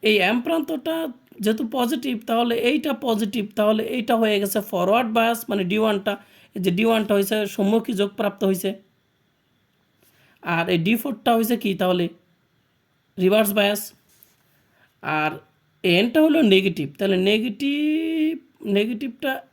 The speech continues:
এইটা নেগেটিভটা যদি এটার সাথে যুক্ত হয়, দেখেন তো, এটা হলো কি পজিটিভ প্রান্ত না? তাহলে এনটা তো এখন হইছে নেগেটিভ, এই যে এনটা কিন্তু নেগেটিভ। তাহলে নেগেটিভ থাকা অবস্থায়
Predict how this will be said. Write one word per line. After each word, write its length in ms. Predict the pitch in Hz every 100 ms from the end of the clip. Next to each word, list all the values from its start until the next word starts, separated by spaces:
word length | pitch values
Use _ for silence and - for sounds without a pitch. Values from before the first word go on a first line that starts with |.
| -
এইটা 300 | 247 262 311 285 - 202
নেগেটিভটা 500 | 214 220 254 - 277 240
যদি 160 | 269 269 233
এটার 180 | 240 277
সাথে 140 | 262 214
যুক্ত 220 | 214 - 202
হয়, 120 | 180
দেখেন 180 | 190 214 208
তো, 60 | 262 - - _
এটা 120 | - 226
হলো 140 | 269 233
কি 60 | 202 254
পজিটিভ 300 | 226 226 262 226
প্রান্ত 220 | 262 254 277
না? 60 | 370 - _ _ _
তাহলে 180 | 208 226 233 208
এনটা 220 | 220 240 311
তো 60 | 294 269
এখন 140 | 202 226
হইছে 200 | 220 311 320 370 202
নেগেটিভ, 320 | 208 214 175 160
এই 60 | 185
যে 60 | 170
এনটা 180 | 196 233 240
কিন্তু 240 | 247 226 415 - _ _ _
নেগেটিভ। 500 | 202 180 220 202 165 - - _ -
তাহলে 200 | 190 170 175
নেগেটিভ 300 | 220 339 392 -
থাকা 160 | 269 269 269
অবস্থায় 400 | 262 - 349